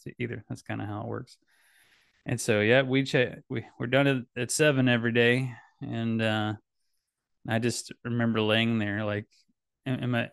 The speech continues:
in my lucid dream, I'm like, "No!" Like, <laughs> it's like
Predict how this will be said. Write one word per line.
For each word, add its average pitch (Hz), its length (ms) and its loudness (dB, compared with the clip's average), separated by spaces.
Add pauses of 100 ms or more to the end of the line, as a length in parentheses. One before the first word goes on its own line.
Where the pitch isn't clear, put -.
in 120 60 -2
my 110 120 0
lucid 113 380 -4
dream, 113 240 -2
I'm 110 60 -2
like, 120 140 0
"No!" 277 2000 0
Like, 135 240 -4
<laughs> - 60 -14
it's 165 240 -2
like 139 140 0